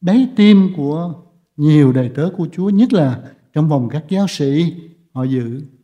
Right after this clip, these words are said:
Bởi vì trong cái hoàn cảnh đó mình không nói gì được nhiều. Áp lực dữ lắm. Tôi là trưởng ban tổ chức của cái chương trình một trăm năm Tin Lành đó. Nhưng mà áp lực dữ lắm. À,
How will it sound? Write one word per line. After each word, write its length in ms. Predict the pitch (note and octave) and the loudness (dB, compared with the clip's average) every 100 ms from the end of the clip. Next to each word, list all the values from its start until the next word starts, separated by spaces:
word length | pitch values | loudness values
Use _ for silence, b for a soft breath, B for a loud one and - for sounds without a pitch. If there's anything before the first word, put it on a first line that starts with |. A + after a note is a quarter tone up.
| _ _ _ _ _ _ _ _ _ | _ _ _ _ _ _ _ _ _
Bởi 140 | - C#3 | -6 -2
vì 460 | D3 C#3 C3+ C3 B2+ | 0 0 0 0 -4
trong 180 | D#3+ E3+ | -4 -2
cái 100 | E3 | -2
hoàn 280 | D3 C3 A#2+ | -2 -4 -6
cảnh 220 | C3+ D#3 | -6 -6
đó 160 | F3+ | -4
mình 280 | G3 D3 B2+ | -2 -2 -2
không 220 | C3 E3 E3 | -4 -6 -2
nói 220 | F#3 A3+ | 0 0
gì 100 | D3+ | -2
được 160 | B2+ B2+ | -4 -2
nhiều. 280 | C#3 A#2 A2 - _ _ _ _ _ _ _ _ _ _ _ - | -2 -2 -6 -18 _ _ _ _ _ _ _ _ _ _ _ -10
Áp 220 | G3 G#3 | -8 -2
lực 180 | C#3+ C#3+ | -2 -2
dữ 140 | C3 | -6
lắm. 240 | C#3+ F3 F3+ - _ _ _ _ _ _ _ _ D#3 | -4 -6 -10 -16 _ _ _ _ _ _ _ _ -4
Tôi 180 | D#3 | -2
là 140 | D3+ C3 | 0 -2
trưởng 260 | - C#3 | -4 -4
ban 160 | E3+ D#3 | -4 -6
tổ 140 | B2+ | -6
chức 200 | C3+ G#3+ G#3 | -6 -6 -8
của 120 | - D#3+ | -12 -10
cái 120 | D#3+ | -10
chương 140 | E3+ C#3 | -8 -6
trình 280 | C#3 A#2+ | -4 -4
một 200 | A#2+ B2 A#2+ | -4 -6 -6
trăm 220 | D3 D#3 | -4 -2
năm 180 | D3+ D3+ | 0 -2
Tin 140 | C#3+ D3 | -4 -4
Lành 240 | C3+ A2+ | -4 -6
đó. 140 | C3+ E3 _ _ _ _ _ _ - | -10 -10 _ _ _ _ _ _ -8
Nhưng 100 | D3+ | -8
mà 80 | D#3+ | -6
áp 180 | G#3 D#3+ | -6 -6
lực 200 | C#3 - | -8 -6
dữ 160 | C#3+ | -4
lắm. 220 | E3 G#3+ G#3+ - _ _ _ _ _ _ | 0 -2 -2 -8 _ _ _ _ _ _
À, 160 | D#3 | -14